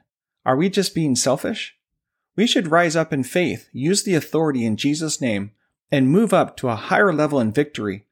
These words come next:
We should enjoy life as God intends for us. When trials and tests come our way, count it all joy, according to James one two. Don't cry to the Lord, "Oh, please, Lord, take me out. I'm tired." That is being weak in faith.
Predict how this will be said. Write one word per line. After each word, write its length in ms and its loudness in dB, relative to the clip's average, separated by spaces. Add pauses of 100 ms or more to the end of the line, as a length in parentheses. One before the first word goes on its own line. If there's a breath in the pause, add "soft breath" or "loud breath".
(260)
We 100 -2
should 160 -4
enjoy 400 2
life 380 2
as 140 -2
God 220 2
intends 460 -2
for 180 -4
us. 340 -6 (340)
When 160 -2
trials 500 0
and 180 -4
tests 340 -2
come 240 -2
our 160 0
way, 340 -2 (320)
count 220 2
it 120 2
all 180 4
joy, 520 2
according 400 -4
to 80 -2
James 420 -2
one 200 0
two. 360 -2 (440)
Don't 200 0
cry 320 0
to 160 -6
the 140 -2
Lord, 380 2
"Oh, 160 4
please, 480 0
Lord, 400 0 (100)
take 240 0
me 240 0
out. 340 2 (120)
I'm 200 2
tired." 580 0 (520)
That 160 2
is 140 -2
being 280 2
weak 240 0
in 120 -2
faith. 460 -6